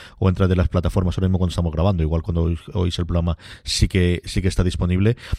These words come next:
Es una maravilla, de verdad, de serie para los aficionados a ciencia ficción, yo creo de las absolutamente necesarias que estoy escuchando, que, que veáis, y ocupa el puesto número dos de mi top, eh, y nos queda solamente uno. ¿Cuál es la que está en todo lo alto, Antonio?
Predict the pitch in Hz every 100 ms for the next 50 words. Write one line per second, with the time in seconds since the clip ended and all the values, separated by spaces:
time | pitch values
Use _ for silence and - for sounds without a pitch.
0 | - 92 90 - 110 98 95 92 87 85
1 | 80 90 92 95 90 90 82 - 90 85
2 | 87 87 104 87 - - 92 98 92 85
3 | 85 87 90 85 87 82 82 82 85 80
4 | 82 82 80 80 - 95 90 90 85 85
5 | 85 82 - - - 98 95 - 90 82
6 | 92 - 82 - 92 98 - - - -
7 | - 90 92 - 92 92 117 - 110 104
8 | - 104 104 107 110 - 113 104 90 -
9 | - - 85 82 85 98 - - 87 82
10 | 80 78 78 - 80 - 117 139 160 123
11 | 92 151 185 - 143 180 156 - 139 -
12 | 120 113 127 120 110 117 143 101 143 87